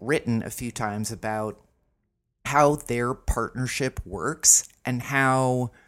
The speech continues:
um, they, the, the whole of them is greater than the sum of the pair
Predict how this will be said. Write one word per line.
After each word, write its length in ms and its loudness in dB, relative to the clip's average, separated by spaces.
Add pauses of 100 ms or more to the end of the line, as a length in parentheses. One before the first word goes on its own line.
(380)
um, 500 2 (140)
they, 720 0 (520)
the, 240 0 (100)
the 200 -2
whole 640 -2 (220)
of 200 2
them 280 4
is 220 -2
greater 340 0
than 220 -2
the 80 -4
sum 320 0
of 180 -6
the 100 -8
pair 540 -4